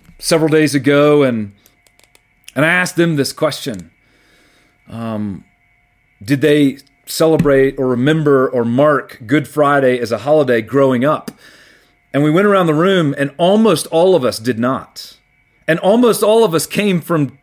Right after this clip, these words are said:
church traditions. We grew up going to church. There were a couple of people who grew up in, in more liturgical traditions, and their parents took them to a whole bunch of things during Holy Week, and they remember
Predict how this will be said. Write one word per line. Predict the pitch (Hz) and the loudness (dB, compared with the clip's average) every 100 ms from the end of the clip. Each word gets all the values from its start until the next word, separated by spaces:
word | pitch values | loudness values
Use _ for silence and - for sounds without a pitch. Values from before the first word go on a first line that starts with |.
| _ | _
church | - 196 202 - - | -4 -2 -2 -6 -8
traditions. | - 147 190 160 127 | -4 0 0 -2 -6
We | 127 | -4
grew | 147 120 202 202 | -6 -2 0 0
up | 185 185 127 | 0 -2 -2
going | 151 160 143 | 0 0 -4
to | |
church. | 117 - 185 - - - - - | -6 -2 -2 -4 -16 -20 -12 0
There | 190 | 2
were | 196 | 4
a | 180 | 0
couple | - - 247 - 240 | -4 -4 -4 -2 -2
of | 185 | -2
people | - 208 202 120 117 147 - - _ | -2 -4 -2 -2 -2 -2 -8 -20 _
who | 165 | -4
grew | 147 180 | 2 4
up | 180 170 | 4 0
in, | 170 160 139 127 _ _ | -4 -2 -4 -8 _ _
in | 151 151 | -2 0
more | 165 175 | 2 2
liturgical | 156 151 - - 202 190 202 180 | 2 -2 -2 -2 0 0 -2 -4
traditions, | - 151 165 - 170 160 | -4 -4 -4 -2 -2 -4
and | - 147 | -4 -2
their | 147 | -2
parents | 156 175 160 - | -2 -2 -2 -4
took | - 160 - | -10 -10 -4
them | 160 | -4
to | 156 139 | 0 -2
a | |
whole | 135 175 | 0 0
bunch | 170 165 | 0 0
of | 160 - | -4 -2
things | 151 151 | -2 -2
during | 123 143 143 | -2 -2 -2
Holy | 117 151 156 | -2 -2 2
Week, | 131 135 135 | 2 0 -2
and | 131 | -2
they | 127 | 0
remember | 131 170 226 156 127 | 0 0 0 0 -2